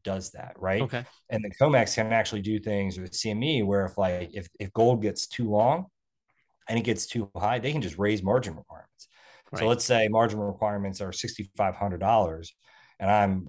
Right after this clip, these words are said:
Speaker 1: really long gold and I've only got a little bit to cover and they raise margin requirements to ten thousand, I have to now liquidate or
Speaker 2: Mm-hmm.
Speaker 1: post margin.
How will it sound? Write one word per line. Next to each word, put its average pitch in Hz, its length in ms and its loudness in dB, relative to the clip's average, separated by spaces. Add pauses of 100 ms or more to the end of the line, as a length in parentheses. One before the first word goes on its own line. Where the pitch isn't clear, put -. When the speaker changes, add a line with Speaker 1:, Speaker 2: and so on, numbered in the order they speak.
(120)
Speaker 1:
really 110 560 4
long 104 280 6
gold 117 480 6
and 95 120 -4
I've 101 140 -2
only 98 180 -2
got 90 140 -4
a - 20 -4
little 107 260 -4
bit 92 140 -8
to - 120 -20
cover 117 280 2
and 101 80 2
they 110 100 2 (140)
raise 101 360 0
margin 113 300 2
requirements 92 640 -10
to - 40 -14
ten 90 280 -6
thousand, 104 340 -2
I 117 180 0 (160)
have 131 220 -2
to - 120 -8
now 175 200 0
liquidate 156 580 -8 (120)
or - 100 4
Speaker 2:
Mm-hmm. 104 180 -4
Speaker 1:
post 104 360 -4
margin. - 320 -10